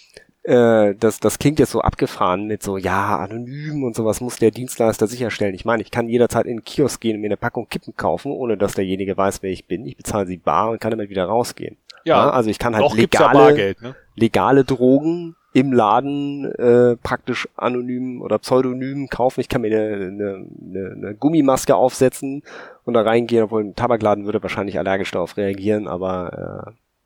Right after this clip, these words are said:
Speaker 2: Boah.
Speaker 1: wenn ich nur eine Packung Kippen haben möchte, mit einem fünf-Euro-Schein wedel, dann kriege ich eine Packung Kippen.
Speaker 2: Davon würde ich auch ausgehen.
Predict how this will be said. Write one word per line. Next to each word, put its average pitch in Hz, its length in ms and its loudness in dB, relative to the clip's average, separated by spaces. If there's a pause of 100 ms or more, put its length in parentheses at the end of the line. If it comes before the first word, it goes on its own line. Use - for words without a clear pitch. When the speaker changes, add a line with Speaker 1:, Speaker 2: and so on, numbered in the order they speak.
(140)
Speaker 2:
Boah. 139 420 -8
Speaker 1:
wenn 113 80 6
ich 117 140 4
nur 135 60 4
eine 123 60 4
Packung 135 280 0
Kippen - 260 0
haben 143 240 2
möchte, 143 400 2
mit 127 80 -4
einem 120 100 -2
fünf-Euro-Schein 127 720 0
wedel, 120 280 4 (260)
dann 117 140 4
kriege 120 200 -2
ich 104 80 -6
eine 110 80 -4
Packung - 300 -8
Kippen. - 260 -10 (680)
Speaker 2:
Davon 120 340 -2
würde 127 120 -10
ich 113 100 -18
auch 101 180 -8
ausgehen. 98 400 -16